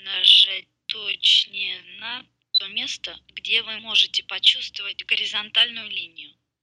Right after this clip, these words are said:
После того, как крышка снята, возьмите первую батарею и убедитесь, что её положительная сторона,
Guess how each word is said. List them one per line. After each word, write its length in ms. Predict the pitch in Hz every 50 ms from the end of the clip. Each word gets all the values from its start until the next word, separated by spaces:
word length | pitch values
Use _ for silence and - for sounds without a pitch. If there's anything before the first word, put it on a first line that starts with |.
| _ -
После 380 | 240 233 220 - - 214 214
того, 400 | - - 220 220 208 202 180 165 _ _ _
как 180 | - 196 196 -
крышка 440 | - - 233 226 - - - - 160 160
снята, 520 | - - - 220 220 214 202 - - - - - _ _ -
возьмите 500 | 202 208 214 220 226 233 233 220 - - _
первую 420 | - 226 233 233 220 202 208 202 190 -
батарею 640 | 202 202 - - 214 208 214 220 233 220 208 208
и 40 | 214
убедитесь, 800 | 220 202 - - 196 185 - - - - - - 214 - - - -
что 260 | - - - - - 214
её 360 | 208 214 196 190 190 196 185
положительная 880 | - - 202 208 208 202 - - - - - 196 190 190 185 185 185
сторона, 640 | 180 - - - - 196 190 196 196 190 185 170 160